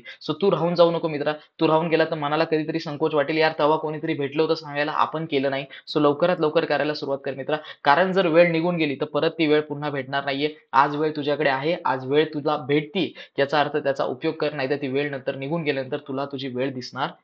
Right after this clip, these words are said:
नाही, तुझं नाव तुला कमवता येणार नाही. So धन्यवाद. असेच रोज video आपले येणार आहे. रोज video येण्या-, बघण्यासाठी आणि रोज आयएमपी गोष्टी भेटण्यासाठी मित्रा बऱ्यापैकी subscribe कर आणि मित्रा ह्या व्हिडिओला like केल्याशिवाय राहू नको, मेहनत आहे ह्या मागे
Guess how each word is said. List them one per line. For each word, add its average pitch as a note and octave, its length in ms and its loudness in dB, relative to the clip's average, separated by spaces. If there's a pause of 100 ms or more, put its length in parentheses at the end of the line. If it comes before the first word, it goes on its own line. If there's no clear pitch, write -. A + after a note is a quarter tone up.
(160)
नाही, C3 380 -2
तुझं C3 280 -8
नाव C#3+ 260 4 (180)
तुला C3 240 -4 (200)
कमवता C3 400 -6
येणार A#2+ 340 -10 (140)
नाही. B2 440 -8 (520)
So D3 60 0
धन्यवाद. E3 380 6 (240)
असेच F3 300 4
रोज E3 200 4
video D#3 200 4
आपले C#3+ 220 2
येणार C#3+ 200 2
आहे. D3+ 100 2 (240)
रोज E3+ 200 6
video D#3+ 220 6
येण्या-, C#3+ 320 0
बघण्यासाठी C#3+ 640 -2
आणि C3+ 200 -4
रोज D3 220 2
आयएमपी C#3 360 0
गोष्टी D#3+ 280 -2
भेटण्यासाठी C#3 500 -4
मित्रा C3 300 -4 (300)
बऱ्यापैकी D3+ 440 4
subscribe D3 360 0
कर D3 160 2 (260)
आणि D#3 180 -2
मित्रा D3+ 240 0
ह्या D3 160 0
व्हिडिओला C#3 360 2
like C3+ 260 0
केल्याशिवाय D3 340 0
राहू C3 140 0
नको, B2+ 300 -2
मेहनत D3 340 0
आहे D#3+ 80 0
ह्या D3+ 100 -2
मागे C#3 260 -4